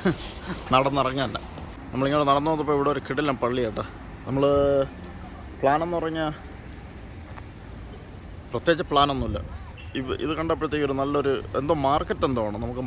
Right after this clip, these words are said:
മാർക്കറ്റിനകത്ത് കയറി ഒരു ചെറിയ കറങ്ങം കറങ്ങാന്നുള്ള പ്ലാനിൽ അങ്ങോട്ട് പോകുന്നു. നമ്മളെ, നമ്മൾ ഈ, ഈ വന്ന ഡൈൻസ് എന്ന് പറയുന്ന സ്ഥലത്താണ് സോളിഡാരിറ്റി കുതിച്ചു കയറിയത്.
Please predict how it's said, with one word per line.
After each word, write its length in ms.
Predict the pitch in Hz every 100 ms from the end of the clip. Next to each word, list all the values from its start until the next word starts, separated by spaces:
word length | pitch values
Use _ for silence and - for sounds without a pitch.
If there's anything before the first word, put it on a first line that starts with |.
| 120
മാർക്കറ്റിനകത്ത് 600 | 131 139 185 156 143 143
കയറി 120 | 139 139
ഒരു 80 | 135 -
ചെറിയ 200 | 143 147
കറങ്ങം 240 | 139 143 147
കറങ്ങാന്നുള്ള 440 | 139 147 147 143 135
പ്ലാനിൽ 400 | 135 135 143 139 147 - - - - - - - - 131
അങ്ങോട്ട് 240 | 139 131 123
പോകുന്നു. 220 | 120 107 - - - -
നമ്മളെ, 240 | 143 151 147 - - -
നമ്മൾ 160 | 147 170 185
ഈ, 20 | 175 - - 156
ഈ 120 | 180
വന്ന 300 | 175 170 175 175 165 165 - -
ഡൈൻസ് 420 | 135 147 165 175 196
എന്ന് 140 | 180
പറയുന്ന 240 | 165 160 156
സ്ഥലത്താണ് 1300 | 156 151 151 151 - - - - - - - 151 151
സോളിഡാരിറ്റി 840 | 147 147 160 185 175 175 165 - 160 - - - - -
കുതിച്ചു 300 | 139 135 - 151
കയറിയത്. 380 | 131 120 107